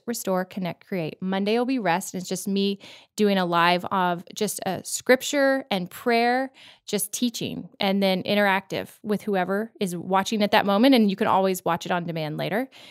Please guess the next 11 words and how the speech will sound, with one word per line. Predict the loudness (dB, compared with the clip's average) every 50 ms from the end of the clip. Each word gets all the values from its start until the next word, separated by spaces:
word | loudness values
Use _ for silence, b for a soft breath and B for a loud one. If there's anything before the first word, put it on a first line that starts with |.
| B B B B 0
Then | 2 4 4 4 2
Tuesday, | 0 2 2 2 2 4 4 4 4 4
we're | 4 2 0
gonna | 0 -2 -2
send | -4 -4 -4 2 4 6 6 8 8 6 6 4
you | 2 2 4 4 2 2 0 -2
a | -2
recipe | -2 -2 -2 -2 -2 0 -2 0
of | 2
the | 0 0
week, | 2 2 0 -2 -4 -20